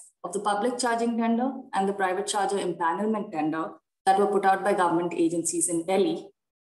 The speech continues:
in terms of actual contractual agreements and the, and the key conditions therein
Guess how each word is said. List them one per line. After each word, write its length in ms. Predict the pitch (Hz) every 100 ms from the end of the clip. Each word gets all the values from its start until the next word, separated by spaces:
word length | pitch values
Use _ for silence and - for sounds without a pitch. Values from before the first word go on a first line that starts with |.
| _
in 100 | 185
terms 320 | 180 180 175
of 220 | 180 180 -
actual 720 | 196 190 196 190 180 170 - _ _
contractual 480 | 180 180 175 175 170
agreements 600 | 165 160 190 175 160 160 175
and 300 | 170 170 170
the, 320 | 170 156 156 - _ _ _ _ _ -
and 140 | 202 180
the 40 |
key 200 | 196 214
conditions 640 | 214 190 175 175 208 202
therein 520 | 190 160 156 180 226